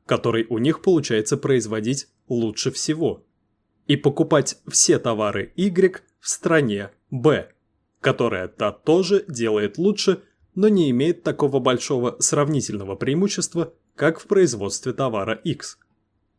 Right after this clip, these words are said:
Иными словами, каждая страна должна производить не просто то, в производстве чего она имеет абсолютное преимущество, а то, что делает лучше всего, или даже наименее плохо,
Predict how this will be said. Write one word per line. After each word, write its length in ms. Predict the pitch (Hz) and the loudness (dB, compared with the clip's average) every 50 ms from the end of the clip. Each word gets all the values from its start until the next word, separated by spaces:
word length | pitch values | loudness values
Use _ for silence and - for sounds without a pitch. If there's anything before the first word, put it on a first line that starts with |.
| _ _ _ _ _ _ _ _ _ | _ _ _ _ _ _ _ _ _
Иными 380 | - 135 135 160 190 220 214 | -2 0 2 4 4 4 4
словами, 720 | 208 208 - - 165 165 160 180 202 208 190 175 165 151 - _ _ _ _ - | 4 2 2 2 0 0 0 0 -2 0 0 0 -2 -4 -6 _ _ _ _ 0
каждая 480 | - 185 175 143 117 104 120 110 98 90 | 2 2 2 2 0 -2 -2 -2 -2 -4
страна 460 | - - - - 113 117 131 165 190 | -6 -6 -4 -4 -2 0 0 0 2
должна 380 | 175 156 131 127 113 143 160 | 2 0 0 0 0 -2 -2
производить 640 | 151 - 143 135 127 123 135 135 135 147 151 - - - | -2 0 -2 -2 0 0 -2 -2 -2 -2 -4 -6 -6 -6
не 180 | - 139 139 139 | -4 -2 -2 -2
просто 460 | 139 170 170 196 202 196 - - 131 | -2 0 0 2 0 0 0 -2 -2
то, 420 | - - - 135 120 110 - - _ _ _ _ | 0 0 0 2 2 0 -2 -6 _ _ _ _
в 140 | - - - | -20 -10 -2
производстве 600 | - 139 135 131 113 123 131 135 131 - - 139 | 2 4 4 4 4 4 0 0 -2 -2 -6 -6
чего 300 | - - 139 127 127 127 | -6 -4 -4 -4 -2 -2
она 240 | 127 123 127 123 123 | -2 -2 -2 -2 -2
имеет 320 | 120 127 127 123 117 - - | -2 -2 -2 -2 -4 -6 -8
абсолютное 640 | 147 143 - - - 143 139 131 113 - 139 131 127 | -8 -4 -2 -2 0 0 0 -2 -2 -4 -4 -4 -2
преимущество, 880 | 127 139 139 147 160 170 156 127 - - 113 - - - 92 - _ _ _ _ _ _ _ _ _ _ | 0 0 0 2 2 0 -2 -2 -4 -4 -8 -8 -10 -12 -14 -14 _ _ _ _ _ _ _ _ _ _
а 160 | - 117 107 | 0 0 0
то, 500 | - - - 131 143 170 175 - - _ _ _ _ _ | 0 0 0 2 2 2 2 -2 -10 _ _ _ _ _
что 280 | - - - - - 117 | -12 -10 -6 -2 0 0
делает 520 | 104 107 156 180 180 175 175 165 170 - - _ | 2 2 2 4 4 4 2 2 0 -4 -16 _
лучше 480 | - 151 143 156 165 160 - - - 156 | -8 -2 2 2 2 2 2 -2 -4 -4
всего, 640 | 139 - - - 170 160 170 175 143 107 87 - _ _ _ _ _ _ _ _ _ | -2 -2 -2 -2 -2 0 0 2 0 0 0 -4 _ _ _ _ _ _ _ _ _
или 240 | - 139 131 135 143 | 0 2 4 4 4
даже 440 | 135 143 147 143 131 139 135 - - _ _ _ _ - | 4 4 4 2 4 2 0 -2 -4 _ _ _ _ -6
наименее 720 | - 123 139 143 147 147 147 156 156 160 156 147 143 139 | -2 2 4 4 4 4 2 0 0 0 0 -2 -2 -2
плохо, 580 | - - 175 180 180 156 120 - - - - | -2 0 2 2 4 2 2 0 -4 -10 -12